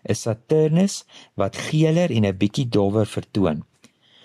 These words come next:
Onthou altyd dat 'n planeet nie flikker soos 'n gewone ster nie. Dit is 'n baie vinnige manier om sommer so met die blote oog vas te stel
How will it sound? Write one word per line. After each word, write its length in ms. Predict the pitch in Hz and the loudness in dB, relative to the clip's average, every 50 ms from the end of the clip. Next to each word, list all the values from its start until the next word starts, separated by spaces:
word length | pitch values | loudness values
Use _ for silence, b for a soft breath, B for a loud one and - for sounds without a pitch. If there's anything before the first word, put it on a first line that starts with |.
| B B B B B B B B B B | B B B B B B B B B B
Onthou 400 | 135 143 127 - 170 190 226 190 | -2 -2 0 0 0 0 2 2
altyd 380 | 156 170 175 - - 185 165 | 2 0 0 0 0 0 0
dat 180 | 139 131 123 - | 0 0 0 0
'n 140 | 127 120 - | -4 -2 0
planeet 500 | 127 120 113 107 107 113 123 139 - - | 0 2 4 4 4 4 4 4 4 2
nie 120 | 180 156 | 2 2
flikker 420 | - - - 151 143 - - 143 | 0 -2 -2 -2 -2 0 -2 -2
soos 220 | - 127 120 - - | 0 0 -2 -2 -2
'n 60 | 113 | -2
gewone 460 | - 107 95 98 101 104 107 110 107 | -2 -2 0 2 2 4 4 4 2
ster 480 | 104 - - - - 120 104 98 92 90 | 0 -2 -6 -4 -2 -2 0 -2 -2 -4
nie. 240 | 82 78 78 - _ b b b b b b b b b b | -6 -8 -8 -10 _ b b b b b b b b b b
Dit 160 | - 104 95 147 | -6 -4 -2 -2
is 140 | 143 - | -2 -2
'n 80 | 147 117 | -2 -2
baie 280 | 98 101 101 117 143 143 | 0 0 2 2 0 0
vinnige 500 | - - - 147 143 143 139 - - 135 | -2 -2 0 2 2 0 0 0 0 2
manier 420 | 127 117 113 117 120 131 143 - | 2 4 4 6 4 4 4 4
om 100 | 120 113 | 2 0
sommer 360 | 110 - - 147 147 147 147 | 0 0 -2 0 2 2 0
so 400 | 139 - - 139 135 135 139 147 - b b b b b b | 0 -2 0 2 2 2 2 2 -2 b b b b b b
met 140 | _ 101 101 | _ 0 2
die 100 | 101 104 | 2 2
blote 400 | 92 92 101 117 139 151 - 165 | 2 2 2 2 2 2 2 0
oog 260 | 104 92 123 120 - | 0 2 0 0 0
vas 320 | - - - 143 143 - - | -2 -4 -4 -2 -2 -4 -6
te 100 | - 156 | -8 -8
stel 460 | - - - - 160 175 196 233 - | -8 -6 -2 0 2 2 2 2 0